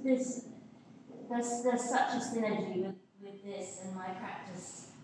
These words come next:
as an artist, because it's about the experience. Um, and actually, uh, this is,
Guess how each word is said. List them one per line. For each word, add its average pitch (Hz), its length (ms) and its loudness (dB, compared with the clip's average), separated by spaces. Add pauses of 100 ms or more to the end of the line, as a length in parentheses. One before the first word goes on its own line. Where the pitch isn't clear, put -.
(380)
as 196 180 -4
an 208 100 -2
artist, 202 680 -4
because 208 220 -8
it's - 140 -12
about 226 340 0
the 214 80 -6
experience. - 1120 -2
Um, 196 260 -2
and 214 100 -2
actually, 214 640 0 (680)
uh, 185 500 2 (1200)
this 247 200 0
is, 214 280 -4